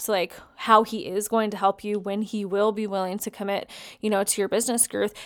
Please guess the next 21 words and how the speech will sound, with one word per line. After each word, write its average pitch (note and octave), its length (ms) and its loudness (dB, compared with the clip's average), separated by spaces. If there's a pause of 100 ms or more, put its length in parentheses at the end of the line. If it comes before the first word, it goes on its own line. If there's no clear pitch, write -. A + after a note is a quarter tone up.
ask C4 320 6
him, G#3+ 120 0
like, G3 180 -2
"Hey, B3+ 260 4
like, G3+ 220 2 (600)
this, B3+ 340 8
this A#3+ 240 0
is C4+ 100 0
something B3 320 2
that A3+ 160 4
makes G#3 260 -2
you A3 80 -2
feel A3 240 4
fear. A#3+ 540 -4
Like, A3 180 0
your A3 120 4
fear A#3+ 320 4
is A3+ 160 2
that F3+ 160 4
we G#3+ 160 2
won't, G3+ 320 0